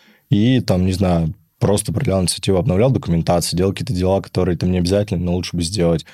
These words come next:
Помогал там другим ребятам новеньким еще что-то делать. И все это как бы заметили. И в тот момент, когда возникла там потребность, да, например, в каком-то, условно, ну, менеджере там первого уровня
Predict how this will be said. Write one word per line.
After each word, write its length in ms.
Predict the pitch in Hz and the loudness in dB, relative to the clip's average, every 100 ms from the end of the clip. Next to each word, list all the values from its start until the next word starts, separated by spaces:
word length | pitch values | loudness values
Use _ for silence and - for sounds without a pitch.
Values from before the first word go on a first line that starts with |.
| - - - | -20 -20 -16
Помогал 440 | - 95 87 101 98 | -2 0 2 2 2
там 280 | 90 90 | 0 0
другим 300 | 90 92 98 | 0 0 2
ребятам 440 | 92 87 92 90 87 | 2 2 2 0 -2
новеньким 440 | 87 87 87 - 87 | 0 -2 -2 -2 -4
еще 220 | - 92 | -2 -2
что-то 240 | - 87 | -2 -4
делать. 480 | 85 90 90 85 - | -2 0 2 0 -2
И 40 | |
все 180 | 85 98 | -2 -2
это 120 | 95 | -2
как 140 | - 90 | -4 -4
бы 240 | 90 90 | -2 -2
заметили. 680 | 87 90 113 165 147 101 92 | 0 0 0 2 2 2 0
И 20 | |
в 100 | 87 - | 0 -2
тот 160 | 87 | 0
момент, 260 | 92 95 87 | 2 2 0
когда 340 | 87 90 85 - - _ _ - | 0 0 0 -2 -16 _ _ -2
возникла 440 | 98 90 101 92 | 0 2 0 0
там 160 | - 87 | -2 -2
потребность, 480 | 147 104 127 92 98 | 0 2 2 0 0
да, 140 | 90 | 0
например, 420 | 90 - 87 87 | 0 -2 -2 -2
в 80 | 82 | -2
каком-то, 460 | - 85 - 87 85 | -4 -4 -2 -2 -2
условно, 520 | 85 95 87 85 85 | -2 -2 0 2 2
ну, 120 | 107 | 2
менеджере 400 | 92 92 85 87 | 2 2 0 -2
там 160 | 90 85 | -4 -2
первого 260 | 87 87 | 0 2
уровня 580 | 104 226 147 92 82 - | 2 2 2 2 0 -4